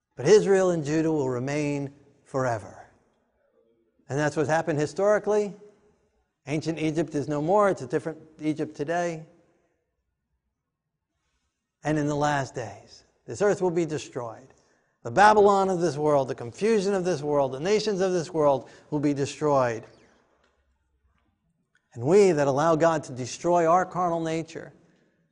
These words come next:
allow him to take it and bury it away and remove it from us, allow him to make us new and to recreate in us clean hearts, to make us born anew, recreated into his image,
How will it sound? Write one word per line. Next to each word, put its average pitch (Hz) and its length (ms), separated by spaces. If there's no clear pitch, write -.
allow 165 240
him 170 80
to 143 100
take 185 280
it 180 140
and 127 140
bury 170 300
it 175 80
away 165 520
and 143 140
remove 170 340
it 175 100
from 160 280
us, 117 320
allow 185 200
him 185 80
to 180 100
make 196 200
us 170 160
new 202 280
and 175 120
to 160 80
recreate 196 480
in 185 120
us 170 140
clean 202 260
hearts, 180 600
to 160 60
make 180 120
us 165 80
born 202 340
anew, 196 560
recreated 196 680
into 185 220
his 165 240
image, 160 580